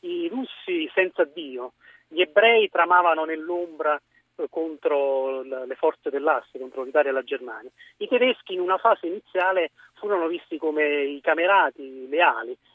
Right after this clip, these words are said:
Soltanto nel momento in cui, per esempio, nelle due battaglie fondamentali, la, la,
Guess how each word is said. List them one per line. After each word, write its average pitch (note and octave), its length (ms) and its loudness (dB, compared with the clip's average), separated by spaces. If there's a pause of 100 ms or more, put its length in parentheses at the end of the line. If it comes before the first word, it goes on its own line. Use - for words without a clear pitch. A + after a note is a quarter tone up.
(160)
Soltanto G3+ 600 2 (180)
nel F3 100 -2
momento F#3 400 -2
in E3+ 140 -16
cui, C#3 400 -16
per D3+ 120 0
esempio, E3+ 280 -4
nelle D#3 180 -2
due G3 160 -2
battaglie D#3 380 -2
fondamentali, D3+ 600 -4
la, D#3+ 140 4
la, D3+ 240 0